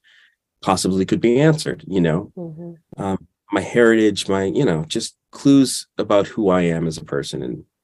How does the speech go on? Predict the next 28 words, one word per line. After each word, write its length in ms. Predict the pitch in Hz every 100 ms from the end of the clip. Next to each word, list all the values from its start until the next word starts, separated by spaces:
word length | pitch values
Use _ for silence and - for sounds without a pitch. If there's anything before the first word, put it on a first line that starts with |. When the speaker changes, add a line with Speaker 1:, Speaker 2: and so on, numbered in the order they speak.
| _ -
Speaker 1:
I 100 | 62
don't 140 | 53
know 180 | - - - - -
what 240 | 87 92
all 100 | 85
this 220 | 80 85 87
means, 320 | 82 80 78 - _
whatever 320 | 80 80 80
that 160 | 76 -
means. 260 | 73 - - - - - - _ _ _ _
But 80 | -
that's 200 | 113 -
what 100 | 127
I 60 | 92
would 120 | 80
love. 320 | 53 - - _ -
Uh, 180 | 90
nothing 380 | 87 92 107 127
financial. 800 | 113 127 107 95 - 95 90 87
I 80 | 87
don't, 240 | 92 85 -
you 100 | 80
know, 280 | 57 107 107 107 107 107 107 107 107 _ _ _ - _
what 400 | 104 113 104 104
made 240 | 113 120 123
it 140 | 110 -
awkward 540 | 101 107 107 98 92
was 600 | 85 92 90 90 - -